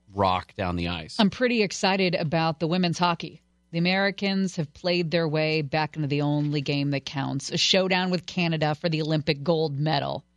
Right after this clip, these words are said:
Speaker 2: They shut out Finland five to nothing in the semis, and they face their arch rival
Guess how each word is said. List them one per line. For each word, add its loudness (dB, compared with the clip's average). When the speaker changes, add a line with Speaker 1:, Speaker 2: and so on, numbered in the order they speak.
Speaker 2:
They 4
shut 2
out 0
Finland 2
five 0
to 0
nothing 0
in 2
the 2
semis, -2
and 2
they 2
face -2
their -2
arch 0
rival -2